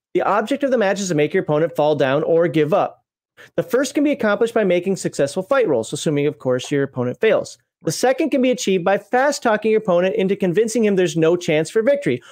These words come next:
Or like Heathen Dog said, "Hey, we play backward here in America." Yeah, America's so backward. So <laughs> I can't do a Br-, a Bronx accent.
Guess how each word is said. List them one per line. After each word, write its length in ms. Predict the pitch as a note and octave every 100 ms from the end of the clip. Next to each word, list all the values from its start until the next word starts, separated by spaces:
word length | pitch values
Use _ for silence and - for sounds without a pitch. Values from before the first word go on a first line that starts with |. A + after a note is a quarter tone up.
| -
Or 140 | B3
like 180 | A#3 A3
Heathen 260 | A#3+ B3+ G3+
Dog 220 | D#3+ D3+
said, 320 | D#3+ F3 G#3 _ _ _ _
"Hey, 160 | - G#3
we 160 | F3 A3
play 180 | A3+
backward 380 | G3 G3+ G#3 G3
here 80 | F3
in 60 | E3
America." 340 | D#3 A#3 A#3+ C#3+
Yeah, 120 | G3 D3 -
America's 460 | E4 F4 D4 A#3+ -
so 160 | C#4+
backward. 500 | G#3+ D4 B3 - F#3+
So 200 | C4+ - - - - -
<laughs> 400 | _ _ _ _
I 80 | -
can't 200 | - A3
do 120 | F3 F3
a 40 |
Br-, 140 | D3
a 160 | D#3 D3
Bronx 380 | C#3 D3+ D3 C#3+
accent. 400 | C#3+ C3+ D#3